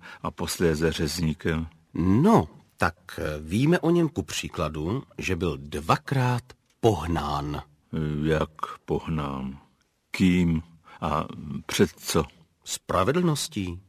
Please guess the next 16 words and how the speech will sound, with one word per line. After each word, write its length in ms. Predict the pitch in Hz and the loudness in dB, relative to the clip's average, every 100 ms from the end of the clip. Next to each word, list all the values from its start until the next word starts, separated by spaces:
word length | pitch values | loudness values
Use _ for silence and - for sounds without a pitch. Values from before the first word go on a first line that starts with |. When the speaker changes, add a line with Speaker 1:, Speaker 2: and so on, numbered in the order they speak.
| _ _ | _ _
Speaker 2:
Před 300 | - - 170 | -6 0 2
soud. 360 | - - 87 73 - _ _ _ _ - | 2 0 0 -4 -18 _ _ _ _ -4
Speaker 1:
Co 140 | 80 | -4
provedl? 600 | - 82 76 76 76 76 - - - - | 0 0 2 0 -2 -6 -8 -16 -16 -6
Speaker 2:
Zdali 500 | 131 147 160 190 170 | -2 0 4 6 6
skutečně 600 | - 143 143 - 113 85 | 0 0 0 2 0 0
provedl, 720 | - - 87 87 92 85 117 | -2 0 2 4 4 4 0
z 100 | - | 2
čeho 240 | 110 110 | 2 2
byl 140 | 110 127 | 6 6
obviněn, 520 | 117 113 131 147 160 160 - - _ | 4 4 6 6 4 2 -6 -20 _
to 100 | 202 | 0
je 100 | 165 | 0
sporné. 500 | - - 147 - - - - _ - | 0 -4 -4 -6 -12 -16 -20 _ 2
Speaker 1:
Oč 440 | 85 - - - _ | 2 2 -4 -6 _
šlo? 380 | - - 82 73 | 0 2 2 0